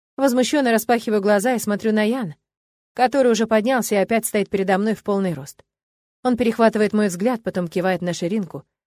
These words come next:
и пошло оттягивает нижнюю губу зубами. Облизываю пересохшие губы и послушно перекатываюсь на колени, тяну его за ширинку п-, поближе к себе, зная, что нужно сделать, чтобы его сорвало окончательно.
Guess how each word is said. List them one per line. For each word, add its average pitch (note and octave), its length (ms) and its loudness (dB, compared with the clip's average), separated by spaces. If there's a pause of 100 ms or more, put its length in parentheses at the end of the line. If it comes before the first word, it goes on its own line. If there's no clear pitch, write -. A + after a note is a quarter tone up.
(140)
и C#4 120 -4
пошло A#3+ 340 2
оттягивает G3+ 560 -2
нижнюю F#3 420 -4
губу E3+ 240 -6
зубами. C#3 440 -12 (840)
Облизываю G#3 460 0
пересохшие E3 560 -4
губы E3+ 260 -4
и - 20 -8
послушно D#3+ 560 -6
перекатываюсь D#3+ 640 -6
на E3 80 -8
колени, E3 500 -6 (500)
тяну A#3+ 220 -2
его F#3 180 0
за E3 100 -4
ширинку F3 460 -4
п-, - 140 -10
поближе D#3 420 -8
к - 60 -16
себе, F3 280 -8 (720)
зная, A#3 260 2
что A3 160 -4
нужно G3 260 -2
сделать, C#3+ 380 -12
чтобы F#3+ 300 -2
его F#3 180 0
сорвало F3+ 380 -2
окончательно. D#3 680 -12